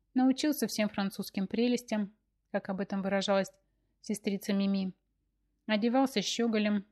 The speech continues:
и с ним часто советовались по поводу нарядов даже матушка и старшая эрцгерцогиня. Нам в советах Кауница нужды пока не было, а потому мы с Шарлоттой вспоминали о министре крайне редко.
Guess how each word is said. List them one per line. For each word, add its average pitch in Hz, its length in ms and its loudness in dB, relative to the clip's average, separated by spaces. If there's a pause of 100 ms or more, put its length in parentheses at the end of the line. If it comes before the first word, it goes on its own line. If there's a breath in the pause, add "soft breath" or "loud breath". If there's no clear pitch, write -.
(160)
и 226 80 -2
с - 100 -6
ним 277 180 6
часто 233 340 0
советовались 202 600 0
по 190 140 -4
поводу 185 360 -4
нарядов 185 420 -2 (100)
даже 185 260 -4
матушка 196 560 -6 (500)
и 269 80 0
старшая 208 580 0
эрцгерцогиня. 180 960 -6 (960)
Нам 240 260 2
в - 40 -8
советах 185 400 -4
Кауница 185 480 -4
нужды 196 260 -4
пока 208 280 -2
не 185 200 -4
было, 170 320 -8 (720)
а 254 40 -8
потому 277 400 6
мы 262 140 8
с - 40 -4
Шарлоттой 214 460 4
вспоминали 202 600 0
о 190 80 -2
министре 190 500 -4
крайне 180 400 -6
редко. 175 420 -10